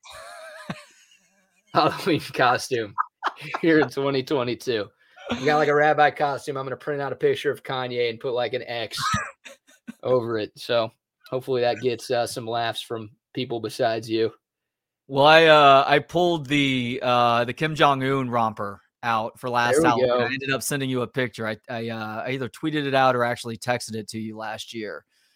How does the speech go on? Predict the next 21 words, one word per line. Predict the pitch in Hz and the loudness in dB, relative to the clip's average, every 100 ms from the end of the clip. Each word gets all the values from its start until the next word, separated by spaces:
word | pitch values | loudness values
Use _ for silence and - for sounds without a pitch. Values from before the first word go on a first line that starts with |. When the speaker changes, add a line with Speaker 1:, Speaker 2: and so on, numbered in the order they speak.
| _ | _
Speaker 2:
And | 135 | 0
my | 139 139 | 2 4
family | 165 165 160 | 4 2 4
is | 143 113 | 4 2
begging | 92 147 143 131 | 4 4 4 0
me | 117 107 95 _ _ _ _ _ | -2 -4 -10 _ _ _ _ _
not | 127 135 139 | 4 4 4
to | 123 | -2
do | 120 131 | -4 0
that | 120 113 | 0 -2
again. | 110 110 | -4 -4
I | 110 | -4
think | 175 | -6
it's | 185 | -4
gonna | 185 170 | -4 0
be | 156 | 0
a | |
little | 127 123 143 160 | 0 2 2 4
bit | 156 147 | 2 -4
too | - 143 | -2 -4
cold | - 131 123 107 98 | -2 0 0 -2 -6